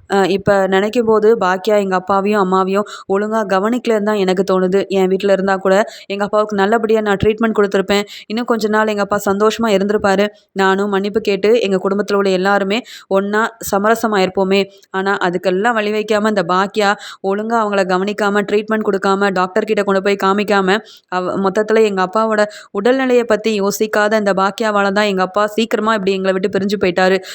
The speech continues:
அப்படின்னு நினைச்ச கோபி, "எப்படியாவது குடும்பத்தோட ஒண்ணு சேர்ந்துடணும்.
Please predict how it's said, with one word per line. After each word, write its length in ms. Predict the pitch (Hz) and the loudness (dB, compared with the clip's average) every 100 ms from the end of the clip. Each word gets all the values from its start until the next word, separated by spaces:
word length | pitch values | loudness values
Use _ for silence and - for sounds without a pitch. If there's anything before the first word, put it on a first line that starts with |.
| - | -8
அப்படின்னு 320 | 190 196 196 | -2 0 0
நினைச்ச 260 | 190 196 196 | -2 0 0
கோபி, 340 | 190 190 202 220 _ - | 0 0 -6 -8 _ -8
"எப்படியாவது 520 | 190 190 208 220 226 | -6 -2 0 0 0
குடும்பத்தோட 480 | 226 214 220 214 214 | 0 0 2 2 2
ஒண்ணு 180 | 196 202 | 2 0
சேர்ந்துடணும். 480 | 208 190 180 185 180 | -2 -2 -2 0 -2